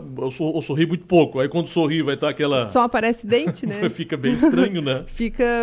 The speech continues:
Speaker 2: fica muito chamativo,
Speaker 1: É.
Speaker 2: é o que perde essa naturalidade. Então, na-, o que, o sorriso que ficaria bom pro Joel, de repente, não fica bom pro,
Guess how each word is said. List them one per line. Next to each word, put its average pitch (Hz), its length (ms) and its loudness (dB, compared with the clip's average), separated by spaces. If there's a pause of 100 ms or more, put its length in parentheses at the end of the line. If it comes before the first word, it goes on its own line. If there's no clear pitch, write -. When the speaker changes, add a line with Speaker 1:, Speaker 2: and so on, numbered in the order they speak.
(240)
Speaker 2:
fica 240 240 -2
muito 233 220 -4
chamativo, 226 720 0
Speaker 1:
É. 190 40 2
Speaker 2:
é 185 40 2
o 190 80 -2
que - 140 -8
perde 233 540 0
essa 214 220 -4
naturalidade. 170 960 -4
Então, 202 360 -6 (380)
na-, 196 240 -8
o 208 160 -2
que, - 160 -10
o 240 80 -2
sorriso 262 380 2
que - 80 -20
ficaria 220 480 -2
bom 208 260 -4
pro 226 160 -4
Joel, 220 460 0
de 214 100 -4
repente, 202 600 -6
não 196 180 -8
fica 202 340 -10
bom 196 360 -6
pro, 220 500 -10